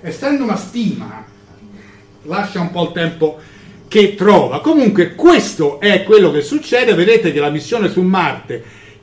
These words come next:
sta proprio sul massimo, ma che cosa sono questi? Questi sono le incertezze sperimentali. Ripeto, questa è una slide vecchia, c'era almeno dieci anni, però grosso modo abbiamo migliorato un po', ma il problema fondamentale sono tutte le interazioni fondamentali a livello radiobiologico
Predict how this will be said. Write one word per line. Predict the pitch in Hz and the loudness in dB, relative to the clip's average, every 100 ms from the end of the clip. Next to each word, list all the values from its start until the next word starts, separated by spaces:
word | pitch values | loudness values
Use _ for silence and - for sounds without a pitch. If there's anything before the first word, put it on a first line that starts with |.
| - | -18
sta | - - 175 | -8 -2 -2
proprio | - 208 196 151 147 | 0 2 2 0 -4
sul | - 240 208 160 139 | -4 -2 2 2 2
massimo, | 156 170 143 - - 180 196 240 254 - - - - | -2 -2 -4 -8 -6 0 2 2 -2 -10 -20 -20 -8
ma | 190 233 | -2 -2
che | 269 | -4
cosa | 277 320 320 | -6 -4 0
sono | 220 170 143 | 0 0 0
questi? | 139 127 247 | -4 -6 -6
Questi | 330 302 233 | -4 -4 -6
sono | 247 233 202 202 | -2 -2 -2 -2
le | 220 262 | -2 -2
incertezze | 240 254 214 196 - 165 - 143 | -6 -10 -6 -8 -6 -8 -8 -10
sperimentali. | - 139 127 117 113 - - - - - | -10 -10 -10 -14 -18 -20 -20 -20 -20 -20
Ripeto, | - 208 240 240 | -8 -4 -2 -4
questa | 285 - | -4 -6
è | |
una | 208 | -8
slide | 196 214 170 | -6 -6 -6
vecchia, | 156 127 139 | -8 -10 -12
c'era | 156 170 | -10 -8
almeno | 208 233 214 | -8 -8 -8
dieci | 180 - | -8 -10
anni, | 147 - 113 | -12 -14 -18
però | - 233 254 - | -14 -12 -12 -10
grosso | 190 247 - 220 | -10 -10 -8 -8
modo | 208 202 196 190 190 196 - - | -4 -4 -4 -4 -6 -8 -20 -20
abbiamo | 131 165 | -14 -10
migliorato | 190 202 226 240 | -6 -4 -4 -4
un | 247 | -8
po', | 202 190 | -6 -4
ma | 151 | -4
il | 147 | -8
problema | 214 226 175 - | -8 -8 -8 -10
fondamentale | - 160 165 170 - 220 226 | -12 -12 -10 -12 -12 -10 -10
sono | - 127 127 | -12 -14 -16
tutte | 269 - | -16 -12
le | 143 | -10
interazioni | 135 135 151 - - 202 139 | -10 -10 -10 -10 -8 -8 -8
fondamentali | 156 151 165 170 170 220 196 139 | -12 -10 -8 -8 -8 -8 -8 -8
a | |
livello | 123 151 196 143 | -10 -8 -8 -8
radiobiologico | 131 147 160 180 208 165 113 131 135 208 | -12 -12 -8 -6 -4 -6 -10 -14 -10 -10